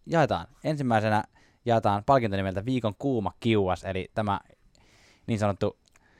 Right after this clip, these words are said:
Leijonat ja lampaat palkinnossa, tämä leijonat puoli, <laughs> niin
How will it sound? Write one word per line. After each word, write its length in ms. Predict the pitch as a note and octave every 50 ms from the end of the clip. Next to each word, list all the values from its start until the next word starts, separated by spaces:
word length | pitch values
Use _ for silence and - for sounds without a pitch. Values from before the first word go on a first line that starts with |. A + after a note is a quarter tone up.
| _ _ _ _ _ _ _ _ -
Leijonat 360 | A#2 B2 B2+ A#2+ A2 G2+ -
ja 60 | A2
lampaat 360 | A2 A2 A2 G#2 - G2+ F#2+ -
palkinnossa, 380 | - G2+ G2 G2 G2 F#2 F#2 -
tämä 200 | - G2+ G#2+ A#2
leijonat 340 | B2+ C3+ C3 A#2+ G2+ F#2+ - G#2 -
puoli, 260 | G#2 F#2+ F#2 F#2 F#2 E2 - -
<laughs> 80 | -
niin 200 | A2+ G2 F#2+ F2+